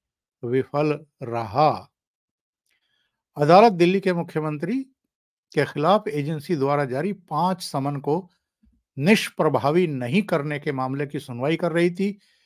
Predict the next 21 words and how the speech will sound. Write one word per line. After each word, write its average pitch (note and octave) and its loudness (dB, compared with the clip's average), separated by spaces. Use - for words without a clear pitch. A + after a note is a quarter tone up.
केजरीवाल F#3 6
को F#3+ 4
ईडी E3 2
शराब, E3 0
दिल्ली E3+ 2
शराब D#3 2
नीति D3 -4
घोटाले C#3+ -2
की F#3+ -4
जांच C3+ -6
के D#3 -4
सिलसिले C#3+ -8
में G#3+ -4
अलग-अलग D3+ 0
तारीखों C#3 -4
पर E3 -2
पांच D#3 4
बार D3+ 6
तलब C#3+ 0
कर C#3 -2
चुकी, D3 -6